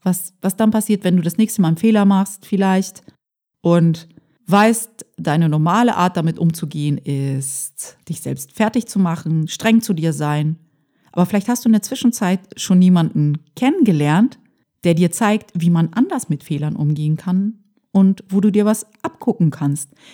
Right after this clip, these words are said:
Vielleicht passiert das, vielleicht fällt dir ein Buch vor die Füße, vielleicht ein Songtext, vielleicht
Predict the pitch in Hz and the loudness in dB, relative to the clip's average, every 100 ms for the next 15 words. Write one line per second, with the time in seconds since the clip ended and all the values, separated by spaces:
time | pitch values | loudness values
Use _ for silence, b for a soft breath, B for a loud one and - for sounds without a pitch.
0 | - - 170 175 185 175 165 165 185 185 | -8 -2 0 0 -4 -4 -4 0 0 -2
1 | 165 165 165 - 170 170 185 185 180 - | -4 -4 -4 -4 -4 0 2 2 0 -6
2 | 277 285 254 233 226 233 226 233 226 185 | -6 -4 -2 0 0 0 0 -2 -2 0
3 | 160 170 - 165 247 233 226 220 196 - | 0 0 0 0 4 4 4 2 0 -2
4 | - - 190 190 208 226 226 226 | -8 -2 0 2 2 2 2 -2